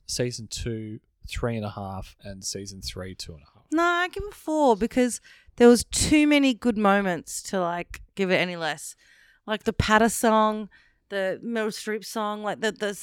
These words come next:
Speaker 2: there was some music in it that was really great, and nah, I was really, there was a few episodes, yeah, were kinda dead in the middle, but there's the other episodes where I was like,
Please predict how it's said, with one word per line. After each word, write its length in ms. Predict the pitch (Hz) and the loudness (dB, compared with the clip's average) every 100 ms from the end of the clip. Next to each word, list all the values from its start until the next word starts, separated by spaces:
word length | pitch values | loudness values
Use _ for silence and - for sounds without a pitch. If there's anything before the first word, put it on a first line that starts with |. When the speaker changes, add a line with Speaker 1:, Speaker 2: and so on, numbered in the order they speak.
| - - | -12 -6
Speaker 2:
there 140 | 214 | -6
was 100 | 208 | -4
some 140 | 208 208 | -6 0
music 400 | 240 240 262 254 | 2 0 2 4
in 100 | 247 | 4
it 160 | 240 | 4
that 100 | 208 | 0
was 140 | 196 196 | -2 -4
really 180 | 208 214 | -4 -2
great, 560 | 185 185 202 202 208 | 2 6 6 6 4
and 240 | 175 165 - _ _ _ _ _ - | 0 -8 -14 _ _ _ _ _ -8
nah, 300 | 214 208 175 | -2 0 2
I 120 | 214 | 0
was 220 | 240 233 | -2 -4
really, 340 | 247 254 262 254 | -4 -4 -4 -4
there 140 | 220 | -2
was 140 | 226 - | -4 -2
a 80 | 247 | -6
few 260 | - 285 320 | -2 -2 -2
episodes, 840 | - 294 269 240 233 208 - - - | -2 0 4 6 6 2 -6 -8 -2
yeah, 240 | 226 185 | 2 2
were 120 | 185 | 2
kinda 220 | 190 220 | -2 -2
dead 220 | 185 202 190 | 0 0 0
in 80 | |
the 40 | 185 | 0
middle, 280 | 190 180 185 | 2 2 0
but 240 | 196 185 - - _ _ _ _ _ _ | 0 -2 -2 -20 _ _ _ _ _ _
there's 160 | 208 196 | -6 -2
the 160 | 202 - | -2 2
other 180 | 226 240 | 4 4
episodes 580 | 196 185 - 202 185 196 | 2 -2 2 4 2 4
where 100 | 160 | 4
I 100 | 185 | 6
was 180 | 180 185 | 4 4
like, 260 | 170 170 | 6 4